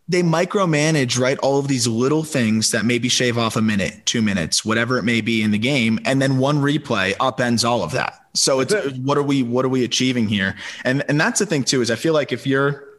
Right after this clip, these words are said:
Speaker 1: somebody who is really, if ten minutes or even fifteen minutes in length of a baseball game is a deal breaker for you, then M L B shouldn't even be going after those people anyways. <laughs> Like, those are not people that you're going to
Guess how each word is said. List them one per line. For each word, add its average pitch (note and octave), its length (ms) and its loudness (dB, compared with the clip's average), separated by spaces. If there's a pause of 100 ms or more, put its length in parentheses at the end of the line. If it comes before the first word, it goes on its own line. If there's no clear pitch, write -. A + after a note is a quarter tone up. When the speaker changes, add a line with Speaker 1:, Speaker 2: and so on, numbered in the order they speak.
(580)
Speaker 1:
somebody C3+ 500 2
who A#2 380 0 (360)
is A2+ 220 0
really, D3 560 0 (180)
if C3+ 180 -2
ten G3+ 380 0
minutes - 640 -2 (220)
or D3 120 0
even G#3 240 2
fifteen F3+ 580 -2
minutes - 540 -4 (140)
in C3 220 0
length B2+ 340 0
of A2+ 80 0
a A2+ 60 -2
baseball A2+ 400 0
game D3 280 0
is A2 100 0
a G#2 40 0
deal G#2+ 240 0
breaker D3+ 340 -2
for D#3+ 140 -2
you, F3 400 -2 (380)
then C3+ 140 0
M A3 120 2
L C4+ 80 2
B G#3+ 160 0
shouldn't F3 260 0
even D#3 160 0
be C3 80 2
going A#2+ 300 0
after A2 220 -2
those G2 160 0
people F2+ 280 -4
anyways. C2 460 -2
<laughs> - 440 -2
Like, E3 100 -2
those G3+ 180 0
are A3+ 80 2
not G3+ 220 -2
people D#3 260 0
that C3 120 0
you're C#3 180 -2
going C3+ 300 -2
to A#2 160 0